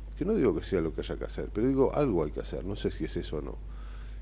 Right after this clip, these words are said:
En Francia, históricamente, es un pueblo que se caracterizó que a mí, mis derechos no se tocan. Sea Macron, sea Mitterrand, sea De Gaulle, sea Napoleón.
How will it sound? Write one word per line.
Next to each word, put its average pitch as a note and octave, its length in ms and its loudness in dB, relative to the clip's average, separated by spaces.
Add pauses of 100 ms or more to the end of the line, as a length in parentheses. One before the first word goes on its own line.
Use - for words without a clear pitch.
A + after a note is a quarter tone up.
(540)
En C#3 160 2
Francia, B2+ 600 8
históricamente, G#2+ 840 6
es - 80 -4
un B2 80 0
pueblo E3 200 4
que A#2 120 4
se A2 120 -2
caracterizó A2+ 600 2
que C3+ 120 6
a G#2+ 140 6
mí, F#3+ 380 4
mis E3 260 4
derechos B2+ 560 2 (140)
no C3+ 200 0
se E3+ 140 -2
tocan. D2 400 -4 (1080)
Sea B2+ 300 6
Macron, A2+ 480 4
sea A2 200 4
Mitterrand, G2+ 600 2 (840)
sea A#2+ 260 6
De G#2 160 8
Gaulle, F#3 320 10 (580)
sea B2+ 260 6
Napoleón. G#2+ 600 10